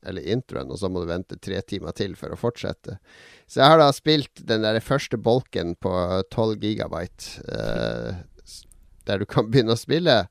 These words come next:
Eh, og jeg trodde det var helt ferdig lastet ned, men da, det begynner jo da med at du skal snike deg inn i en sånn serverbase og slette deg selv fra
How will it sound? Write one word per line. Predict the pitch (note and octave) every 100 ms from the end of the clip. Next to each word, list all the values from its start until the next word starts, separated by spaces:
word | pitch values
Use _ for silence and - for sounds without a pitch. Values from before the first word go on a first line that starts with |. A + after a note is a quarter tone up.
| - - - - _ _
Eh, | F#2+ G2+ G#2 G2+
og |
jeg | C3 -
trodde | C#3 D3
det | G#2+
var | G2
helt | G#2 -
ferdig | G#2 G#2+
lastet | G2+ G#2+ G#2+
ned, | A#2 F3 F3
men | C3 B2+
da, | D3 D#3+
det | D3+ C#3+
begynner | D3 F3+ C#3
jo | A#2
da | A#2+
med | A#2 A2+
at | A2 G#2 G2 -
du | - G2+ G#2 G#2 G#2 G#2 G2+
skal | F#2+ - G2+ G2 G2 F#2+ _ - - - _
snike | - - C#3 F3 - B2
deg | A#2+ B2+
inn | B2+ A2
i |
en | G2+
sånn | G#2 G#2
serverbase | - G#2+ A#2 A2+ A2 A2 G#2+ G#2+ G#2+ G#2+ G2+ G2+ G2+ - F2+ F2 F2 F2 -
og | E2+ F#2 F#2 F#2 F2+ F#2
slette | F#2 - G2+ A2 - G2+
deg | F2+ F2+
selv | G2+ F#2+ F2 -
fra | F2